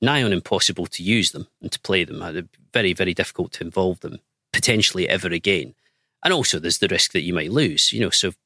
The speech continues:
financially you, you end up in a hole as they did with Jean-Kevin Augustin. Sinisterra and Adams evidently felt that they were in the right, that they had a strong argument that they should have been allowed to go. And while, while I totally understand Leeds' frustration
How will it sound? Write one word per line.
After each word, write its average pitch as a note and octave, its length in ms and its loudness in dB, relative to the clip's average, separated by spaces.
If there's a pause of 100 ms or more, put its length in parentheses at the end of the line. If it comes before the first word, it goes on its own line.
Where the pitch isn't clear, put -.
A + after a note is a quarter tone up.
(120)
financially G2+ 520 0
you, F2 240 -4
you F#2+ 140 2
end F#2 160 2
up - 180 -6
in F2+ 60 0
a D#2+ 80 -2
hole F2+ 440 0
as F#2+ 180 0
they F2+ 80 -4
did F2+ 240 -2
with F2 200 -2 (120)
Jean-Kevin F2+ 520 0
Augustin. F2+ 460 0 (560)
Sinisterra D3 540 2
and G2+ 160 2
Adams C#3 520 0 (160)
evidently B2 680 -2 (200)
felt G2+ 400 0
that - 180 0
they G#2 140 4
were F#2 120 0
in F2 120 2
the E2 80 -2
right, B2 340 2
that G#2 200 0
they G2+ 80 2
had F#2+ 140 0
a F2 40 -2
strong G2 320 2
argument F#2+ 440 -2
that D#2+ 120 -10
they - 80 -6
should G#2+ 220 0
have G2 80 -2
been F2+ 120 -2
allowed F2 280 -4
to - 100 -18
go. F#2 300 -4 (420)
And B2 160 4
while, D3+ 340 2 (520)
while C3+ 280 2
I C#3+ 80 2
totally D#3+ 380 2
understand B2 500 2
Leeds' A2 200 0
frustration G#2+ 800 0